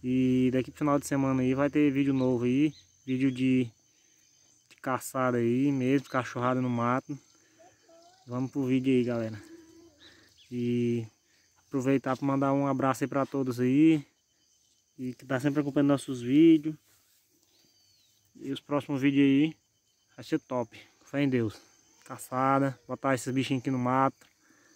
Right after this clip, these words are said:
pra, pra tentar ver o desenvolvimento deles.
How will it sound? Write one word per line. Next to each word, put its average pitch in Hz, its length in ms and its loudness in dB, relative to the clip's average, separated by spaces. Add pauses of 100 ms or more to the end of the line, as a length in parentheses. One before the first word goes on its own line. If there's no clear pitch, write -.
(320)
pra, 127 580 0 (1300)
pra 135 140 -4
tentar 135 520 0 (840)
ver 131 220 0
o 139 40 4
desenvolvimento 135 640 2
deles. 117 400 -6